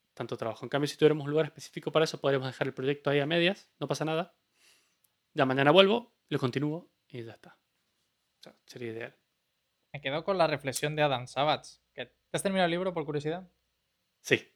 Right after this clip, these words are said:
Speaker 2: Dice que él prefiere ordenar la,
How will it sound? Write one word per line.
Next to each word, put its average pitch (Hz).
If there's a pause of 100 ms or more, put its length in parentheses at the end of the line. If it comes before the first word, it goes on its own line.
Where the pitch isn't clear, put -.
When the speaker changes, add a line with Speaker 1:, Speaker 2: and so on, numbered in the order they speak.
(600)
Speaker 2:
Dice 156
que 143 (180)
él 143
prefiere 170 (760)
ordenar 135
la, 127